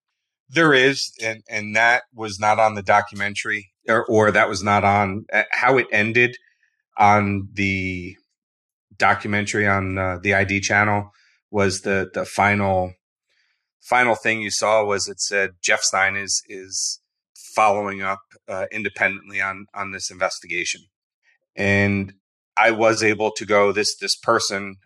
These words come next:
the person of interest, he described a few months, about two months before this murder, he stopped somewhere at a neighbor's where his children were. Wasn't really a neighbor, but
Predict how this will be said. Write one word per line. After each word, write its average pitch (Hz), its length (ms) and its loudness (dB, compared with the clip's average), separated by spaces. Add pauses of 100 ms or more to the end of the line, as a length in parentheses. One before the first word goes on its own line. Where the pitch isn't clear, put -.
the 104 80 -12
person 156 340 0
of 104 120 0
interest, 110 520 -2 (360)
he 156 840 -4 (340)
described 110 960 2 (160)
a 113 80 -8
few 131 240 -6
months, 113 560 -2
about 98 360 0 (280)
two - 180 -4
months 117 360 -2
before 107 400 -2
this 98 240 -2
murder, 95 480 0 (320)
he 120 240 -2
stopped - 480 2
somewhere 90 720 -2 (200)
at 92 120 -6
a 92 40 -6
neighbor's 95 640 -2 (640)
where 104 180 2
his 95 120 0
children 95 440 -2
were. 87 280 -10
Wasn't 117 240 -4
really 101 200 2
a 92 40 -4
neighbor, 98 500 0
but 92 220 -4